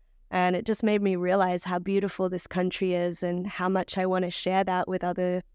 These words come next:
photographers and models. And we don't have a lot of, uh, people doing art nude here in New Zealand, and it's quite far, I know, for some people to travel to. But yeah, I just wanted to offer an event that's, like,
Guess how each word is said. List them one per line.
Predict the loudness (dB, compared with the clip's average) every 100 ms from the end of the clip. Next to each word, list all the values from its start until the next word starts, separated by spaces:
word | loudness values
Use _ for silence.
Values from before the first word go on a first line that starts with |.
| -12
photographers | -6 2 2 2 0 -2 0
and | 0
models. | 2 2 0 -6 -8 -16 _ _ _ _ _ _ _ -2
And | 2 4
we | 6
don't | 4 2
have | -2 2 2 2
a | 2
lot | 2 2 2 0 0
of, | 2 2 -2
uh, | -4 -2
people | 0 2 4 6 4
doing | 4 4 4 2 2
art | 2 4
nude | 2 4 2 2
here | 2 4
in | 4
New | 2 0
Zealand, | 0 0 2 2 2 2 0
and | 0 0 -2 -4
it's | -8 -8
quite | 0 0 2 0
far, | 2 4
I | 2
know, | 2 0 -2
for | -4
some | -2 -2 -2
people | -4 -4 0 0 0 -6 -12
to | -10
travel | -2 -2 -2 -4
to. | -4 -2 0 -2
But | -4 -6 -6 2
yeah, | 6
I | 6
just | 4 0 0
wanted | 2 2 0
to | -2
offer | -2 0 -2
an | 0 0
event | 0 -2 0 0 0
that's, | -2 -2 -4
like, | -4 -4 -10